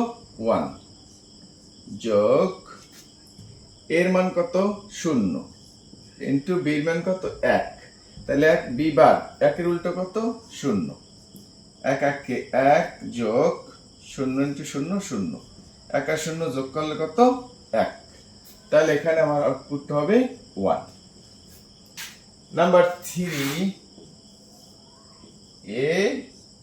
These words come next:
বার বি প্লাস এ বি বার সমান সমান এর মান কত? ওয়ান। তাহলে ওয়ানের উল্টো শূন্য into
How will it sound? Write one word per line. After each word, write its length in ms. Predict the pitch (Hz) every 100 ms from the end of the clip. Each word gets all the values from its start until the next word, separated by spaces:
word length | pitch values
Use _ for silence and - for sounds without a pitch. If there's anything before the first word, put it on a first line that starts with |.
| - - - - - 104
বার 220 | 127 127 123 104
বি 180 | 127 135 156 -
প্লাস 540 | 123 110 107 120 156 165 - - - - - - - - - - - 104 123
এ 20 | 135 151 -
বি 140 | 127 117 101
বার 320 | 98 98 - - - - -
সমান 260 | - 113 110 -
সমান 300 | 127 135 165 190 - - - - - - 165
এর 80 | 175
মান 120 | 185 196
কত? 160 | 190 165 -
ওয়ান। 200 | 131 95 - - -
তাহলে 300 | 151 165 202 - -
ওয়ানের 240 | 135 151 160
উল্টো 200 | 156 151 143
শূন্য 280 | 147 139 151 165 151
into 280 | 127 127 156